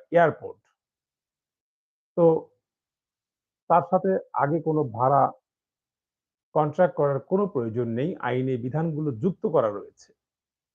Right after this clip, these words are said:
আমরা আইন জানি না বিধায় আমরা কথা বলতে পারি না, আমরা আইন জানি না বিধায় আমরা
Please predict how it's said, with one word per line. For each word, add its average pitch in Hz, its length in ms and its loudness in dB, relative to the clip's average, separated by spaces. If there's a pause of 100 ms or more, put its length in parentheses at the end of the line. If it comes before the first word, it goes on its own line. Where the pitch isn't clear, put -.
(280)
আমরা 156 280 0
আইন 151 320 0
জানি 143 260 2
না 190 100 2
বিধায় 185 420 -4 (180)
আমরা 120 340 -4
কথা 110 220 -6
বলতে 104 240 -12
পারি 107 280 -16
না, - 120 -20 (220)
আমরা 135 260 -4
আইন 139 440 -6
জানি 143 240 0
না 185 120 2
বিধায় 190 380 2 (720)
আমরা 151 460 0